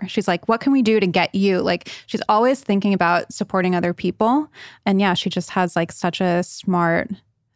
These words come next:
I don't know, she has, like, a knack for marketing and executing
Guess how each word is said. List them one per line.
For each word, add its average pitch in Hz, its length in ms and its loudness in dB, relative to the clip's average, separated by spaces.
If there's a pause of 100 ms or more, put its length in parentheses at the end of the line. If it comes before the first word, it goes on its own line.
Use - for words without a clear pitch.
(220)
I 175 80 -2
don't 180 140 0
know, 170 80 -2
she - 140 -6
has, 170 100 -4
like, 175 100 -2
a 180 60 2
knack 165 280 2
for - 140 -4
marketing 165 720 0
and 170 460 0 (760)
executing 170 960 0